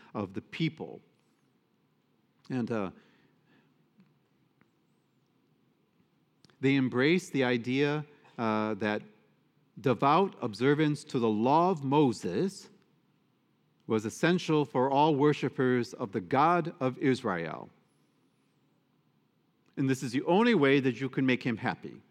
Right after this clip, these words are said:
Are you following me? In fact, in order to ensure total observance of the law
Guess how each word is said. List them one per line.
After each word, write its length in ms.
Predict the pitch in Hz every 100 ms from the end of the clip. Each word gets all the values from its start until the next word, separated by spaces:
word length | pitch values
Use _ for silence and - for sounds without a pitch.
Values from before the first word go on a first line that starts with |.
| _ _ _ _ _ _ _ _ _ _ _ _ _ _ _ _ -
Are 40 | 117
you 80 |
following 440 | 104 117 117 131 135
me? 180 | 170 202 - _ _ _ _ _ _ _ _ _ _ _ _ _ _
In 100 | 120
fact, 320 | 110 135 143 - -
in 100 | 135
order 220 | 131 151
to 320 | 147 147 135 131
ensure 420 | 120 - 135 127
total 420 | - 143 147 139
observance 500 | 107 120 135 131 127
of 80 | 113
the 80 | 117
law 640 | 131 175 117 98 120 196